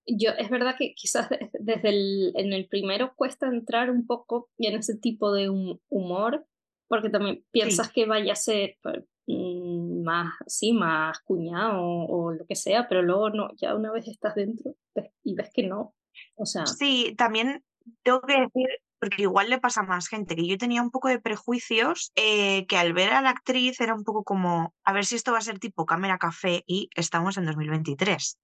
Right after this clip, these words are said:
Speaker 1: Sí.
Speaker 2: Me puede no apetecer.
Speaker 1: <laughs> Sí.
Speaker 2: Eh, me daba un poco de miedo de a ver si el personaje del marido va a ser, mm, Arturo Valls dos punto cero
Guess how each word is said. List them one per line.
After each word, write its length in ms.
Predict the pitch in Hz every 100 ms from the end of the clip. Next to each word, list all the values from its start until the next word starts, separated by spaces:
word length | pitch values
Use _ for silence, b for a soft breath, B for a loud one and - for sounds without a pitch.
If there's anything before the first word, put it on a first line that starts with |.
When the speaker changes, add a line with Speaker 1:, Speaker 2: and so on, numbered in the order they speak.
| -
Speaker 1:
Sí. 140 | 226 -
Speaker 2:
Me 140 | 175
puede 220 | 160 190 180
no 80 |
apetecer. 460 | 160 160 - - - -
Speaker 1:
<laughs> 0 |
Sí. 640 | 302 - 247 226 196 185 -
Speaker 2:
Eh, 160 | - 262
me 120 | 269 254
daba 200 | 247 311
un 60 |
poco 180 | 320 349
de 140 | 330 277
miedo 300 | 285 311 262
de 220 | 262 320 -
a 100 | 233
ver 140 | 233
si 80 | 285
el 60 |
personaje 440 | 285 240 247 247 269
del 300 | 254 240 240
marido 520 | 220 220 247 233 240
va 100 | 214
a 40 | 220
ser, 380 | 226 233 247 -
mm, 920 | 208 202 190 185 180 175 170 165 165 -
Arturo 380 | 190 190 226
Valls 260 | 226 226 170
dos 160 | 196 -
punto 280 | 214 214 208
cero 460 | 214 208 196 214